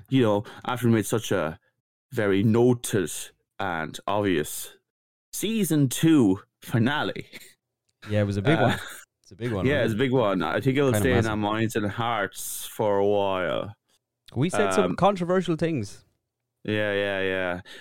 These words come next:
Speaker 1: I, I hear they actually maybe deleted, uh, the episode 'cause it's
Speaker 2: Yeah,
Speaker 1: so
Speaker 2: they,
Speaker 1: controversial.
Speaker 2: mm, yeah, we were censored.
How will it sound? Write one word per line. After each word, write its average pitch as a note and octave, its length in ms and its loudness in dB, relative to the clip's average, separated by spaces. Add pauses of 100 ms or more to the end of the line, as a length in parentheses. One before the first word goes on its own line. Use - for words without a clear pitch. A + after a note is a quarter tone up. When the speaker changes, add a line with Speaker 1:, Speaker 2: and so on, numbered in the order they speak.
(120)
Speaker 1:
I, D3+ 60 -6 (200)
I D3+ 120 0
hear E3 540 0
they F3 380 2
actually A#2 360 -6
maybe G#2+ 600 -4
deleted, G#2+ 520 -4 (240)
uh, G2+ 200 0
the G2+ 200 -2
episode B2 500 -4 (100)
'cause A2 200 -10
it's - 280 -8
Speaker 2:
Yeah, E2+ 80 -8
Speaker 1:
so F2 80 0
Speaker 2:
they, F#2 80 -2
Speaker 1:
controversial. A2 640 -4
Speaker 2:
mm, E2+ 220 -14
yeah, E2+ 160 -6
we E2 120 -8
were F2 80 -8
censored. - 460 -12